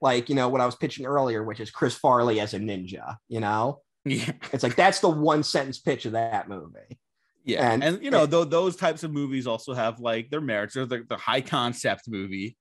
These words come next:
Speaker 2: quote
Speaker 1: Yeah, y-,
Speaker 2: unquote,
Speaker 1: if
Speaker 2: high
Speaker 1: you can have value, you
Speaker 2: concept.
Speaker 1: can just stuff 'em with gags, but it should just be that, you know?
Speaker 2: Yeah, yeah,
Speaker 1: Uh,
Speaker 2: totally.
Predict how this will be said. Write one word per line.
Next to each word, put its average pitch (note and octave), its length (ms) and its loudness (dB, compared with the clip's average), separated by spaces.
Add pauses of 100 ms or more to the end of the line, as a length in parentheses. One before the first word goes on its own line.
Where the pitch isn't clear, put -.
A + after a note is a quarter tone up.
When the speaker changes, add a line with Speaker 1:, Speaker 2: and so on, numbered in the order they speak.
Speaker 2:
quote B3+ 120 4
Speaker 1:
Yeah, G#3 120 8
y-, C3+ 80 2
Speaker 2:
unquote, G2+ 380 -2 (280)
Speaker 1:
if G#3+ 120 8
Speaker 2:
high G#3+ 100 4
Speaker 1:
you G#3+ 100 2
can D4 80 6
have C4 140 8
value, G#3 180 8
you - 60 4
Speaker 2:
concept. G3 100 -2
Speaker 1:
can F#3+ 80 -6
just - 160 0
stuff G#3 260 4
'em G#3+ 80 0
with F3+ 160 0
gags, F3 380 4
but F3 160 -4
it C#3+ 100 -12
should F#3+ 240 -2 (100)
just C3+ 460 0
be A2 200 -4
that, C#2 560 -12
you A#2+ 120 -4
know? B2 560 -4
Speaker 2:
Yeah, E3 400 2
yeah, A#2 200 0
Speaker 1:
Uh, - 40 -8
Speaker 2:
totally. - 520 -8